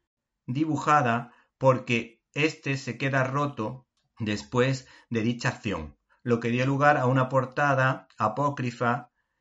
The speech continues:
propuesta por un lector y firmada por John Byrne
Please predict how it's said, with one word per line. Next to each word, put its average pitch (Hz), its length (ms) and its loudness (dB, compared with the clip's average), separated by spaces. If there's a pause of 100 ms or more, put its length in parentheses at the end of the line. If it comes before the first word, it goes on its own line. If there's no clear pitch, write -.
(160)
propuesta 143 560 0
por 120 160 0
un 131 80 0
lector 139 640 -2
y 123 100 -6
firmada 131 560 0
por 113 240 -4
John 127 180 2
Byrne 127 460 0